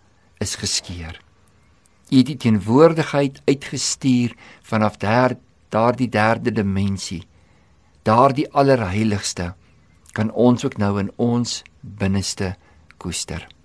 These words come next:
Vader, dankie daarvoor. Op 'n dag soos hierdie, in 'n oomblik soos hierdie, besef ons dat ons nie maar net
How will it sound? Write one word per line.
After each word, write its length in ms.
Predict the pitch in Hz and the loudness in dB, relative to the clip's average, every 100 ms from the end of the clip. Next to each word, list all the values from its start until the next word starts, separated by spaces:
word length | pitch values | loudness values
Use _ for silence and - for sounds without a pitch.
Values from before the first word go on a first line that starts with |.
| _ _ _ _ _ _ | _ _ _ _ _ _
Vader, 500 | - 117 110 107 98 | -4 0 2 0 -2
dankie 400 | 92 95 101 104 | -2 -2 -2 -4
daarvoor. 640 | 90 87 - - 87 90 - _ _ _ _ _ _ _ _ _ _ _ _ _ _ | -4 -6 -8 -10 -10 -10 -18 _ _ _ _ _ _ _ _ _ _ _ _ _ _
Op 160 | - 117 | -4 -2
'n 80 | |
dag 280 | 92 113 113 | 4 4 4
soos 220 | - 113 | -2 -2
hierdie, 540 | 107 110 104 90 85 87 _ _ _ _ _ _ _ - 117 | 0 0 -2 -4 -10 -10 _ _ _ _ _ _ _ -4 2
in 140 | 113 | 2
'n 100 | - | 4
oomblik 640 | 143 151 139 90 - - - _ _ | 4 4 4 0 -6 -14 -20 _ _
soos 320 | - - 101 - | -10 -2 -2 0
hierdie, 540 | 92 90 85 82 87 - _ _ _ _ _ _ _ | -2 -2 -4 -8 -10 -18 _ _ _ _ _ _ _
besef 520 | 113 - - 147 - | 0 0 0 -2 -4
ons 580 | - 98 85 82 - - _ _ _ _ - | -4 -2 -2 -6 -12 -14 _ _ _ _ -6
dat 180 | 110 - | -4 2
ons 300 | 139 139 - | 4 4 4
nie 100 | 165 | 2
maar 280 | 139 127 110 | 4 2 2
net 520 | 101 120 247 - | 2 2 0 -10